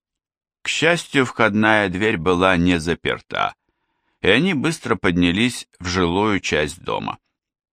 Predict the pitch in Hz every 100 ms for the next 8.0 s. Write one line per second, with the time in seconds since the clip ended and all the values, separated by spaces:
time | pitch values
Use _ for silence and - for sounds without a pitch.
0 | _ _ _ - 165 202 185 - 156 123
1 | 156 151 135 110 139 - 127 98 95 95
2 | 104 113 101 92 95 95 65 - - -
3 | - 107 110 113 120 _ _ _ _ _
4 | 101 104 _ 98 80 65 57 - _ _
5 | _ _ _ _ _ _ _ - 87 101
6 | 104 - 101 95 90 90 107 139 - 131
7 | 131 - 131 131 131 127 - - 123